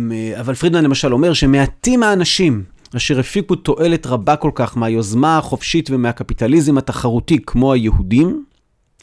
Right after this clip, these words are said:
ומעטים האנשים שהתנגדו בצורה כה עקבית לקפיטליזם ופעלו כה רבות כדי לערער את יסודותיו האידיאולוגיים כמו היהודים. ובאמת אנחנו רואים ש-, אה, חלק ממובילי הסוציאליזם והסוציאל דמוקרטיה היו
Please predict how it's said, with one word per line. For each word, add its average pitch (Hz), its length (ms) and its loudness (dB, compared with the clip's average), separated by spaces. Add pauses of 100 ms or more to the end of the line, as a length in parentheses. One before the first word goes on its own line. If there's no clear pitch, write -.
(400)
ומעטים 147 600 2
האנשים 208 600 0
שהתנגדו 135 640 -2
בצורה 165 440 0
כה 165 200 2
עקבית 143 340 0
לקפיטליזם 135 680 -2
ופעלו 127 380 0
כה 175 100 2
רבות 160 320 2
כדי 131 220 0
לערער 131 500 4 (320)
את 123 100 -6
יסודותיו 135 520 -2
האידיאולוגיים 170 680 4 (320)
כמו 151 240 2
היהודים. 113 440 0 (280)
ובאמת 135 380 2
אנחנו 160 320 0
רואים 156 300 2
ש-, - 140 -6 (540)
אה, 123 120 -2
חלק 165 380 -2
ממובילי 151 880 4
הסוציאליזם 127 1040 0
והסוציאל 117 800 -2
דמוקרטיה 120 640 -2
היו 117 300 0